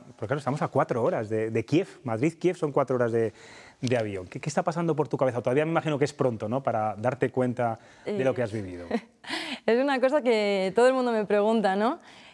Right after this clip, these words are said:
Speaker 2: Mis padres me lo siguen preguntando. Eh,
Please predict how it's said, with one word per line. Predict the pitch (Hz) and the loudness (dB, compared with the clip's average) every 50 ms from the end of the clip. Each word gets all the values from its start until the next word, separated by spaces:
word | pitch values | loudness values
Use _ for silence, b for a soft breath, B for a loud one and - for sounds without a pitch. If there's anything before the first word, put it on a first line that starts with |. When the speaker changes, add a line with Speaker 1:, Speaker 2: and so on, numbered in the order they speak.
| B _ - | B _ -2
Speaker 2:
Mis | 220 202 190 - | 0 0 0 2
padres | - 214 214 214 220 220 | 2 4 4 4 2 2
me | 226 | 0
lo | 214 202 | 0 0
siguen | - - 208 208 208 | 2 0 0 0 0
preguntando. | 196 202 202 196 196 190 - 226 233 254 269 269 294 370 - B B B B B B B B B B B - | 0 0 0 0 0 0 0 0 0 0 0 -2 -2 -4 -6 B B B B B B B B B B B -4
Eh, | - 208 202 196 190 190 185 185 180 180 180 175 175 165 165 160 156 156 - | 0 2 4 4 4 2 2 0 0 0 2 2 0 0 0 -2 -4 -6 -8